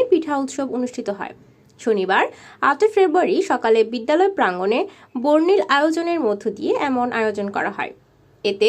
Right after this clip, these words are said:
সকাল থেকে পিঠা উৎসবে শিক্ষার্থী, অভিভাবক ও দর্শনার্থীদের ভিড় জমে। নতুন নতুন পিঠাপুলির সাথে পরিচিত হতে শিক্ষার্থীদের আগ্রহের কমতি ছিল না। পিঠা উৎসবে সাতটি স্টলে প্রায় শতাধিক প্রকার পিঠা স্থান পায়।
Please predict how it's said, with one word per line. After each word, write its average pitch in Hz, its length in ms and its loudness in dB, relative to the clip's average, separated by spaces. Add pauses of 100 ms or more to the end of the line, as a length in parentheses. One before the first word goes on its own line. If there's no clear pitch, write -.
সকাল 254 360 0
থেকে 269 240 -6 (140)
পিঠা 277 260 0
উৎসবে 233 480 0
শিক্ষার্থী, 254 640 -4
অভিভাবক 277 580 0
ও 277 80 -4 (440)
দর্শনার্থীদের 392 800 6
ভিড় 269 280 -2
জমে। - 280 -8 (520)
নতুন 262 320 -2
নতুন 277 260 -2
পিঠাপুলির 381 720 4
সাথে 415 220 2
পরিচিত 302 460 -4
হতে 247 420 -2
শিক্ষার্থীদের 277 720 -2
আগ্রহের 320 540 2
কমতি 262 320 -4
ছিল 226 220 -4
না। 156 180 -6 (480)
পিঠা 277 260 -4
উৎসবে 208 480 -2
সাতটি 277 400 -2
স্টলে 208 400 -2
প্রায় 233 340 0 (360)
শতাধিক 330 560 2
প্রকার 220 320 2 (180)
পিঠা 302 300 -4
স্থান 247 300 -4
পায়। - 220 -8